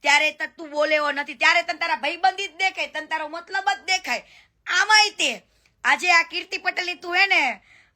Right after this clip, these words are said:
સચ્ચાઈની કદર ના કરી શક્યો, કે આજે એક છોકરી એક સચ્ચાઈ માટે લડે છે, હે?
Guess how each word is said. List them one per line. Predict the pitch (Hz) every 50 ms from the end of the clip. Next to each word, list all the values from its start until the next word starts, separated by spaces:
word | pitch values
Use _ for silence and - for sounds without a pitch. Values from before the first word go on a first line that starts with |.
| _ -
સચ્ચાઈની | 302 330 - - - 381 381 370 349 240
કદર | - 294 311 311 359 359 359 349
ના | 339 320 302
કરી | - - 262 262 262
શક્યો, | 233 233 220 214 208 - 190 170 - _ _ _ _ _ _ _ _ _ _ -
કે | - -
આજે | 254 269 277 277 302 311
એક | 285 - -
છોકરી | 294 294 285 330 330 320
એક | 311 311
સચ્ચાઈ | - 285 294 294 - 320 294
માટે | 285 285 285 285 262
લડે | 254 247 262 294 311 339 349 330 285
છે, | 254 247 220 185 175 - _ _ _ _ _ _ _ _ _ _ _ _ -
હે? | 330